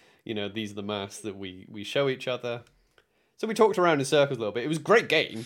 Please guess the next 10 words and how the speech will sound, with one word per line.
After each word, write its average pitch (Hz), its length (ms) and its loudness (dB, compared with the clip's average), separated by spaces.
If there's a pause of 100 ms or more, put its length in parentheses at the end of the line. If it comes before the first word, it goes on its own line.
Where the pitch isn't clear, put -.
(120)
but 123 280 6
<laughs> - 460 0
for - 100 -4
Godric, 160 460 4
we 135 120 -2
talked 143 160 0
around 127 140 0
in 123 60 -8
circles. 110 520 -4 (560)
Um, 123 480 2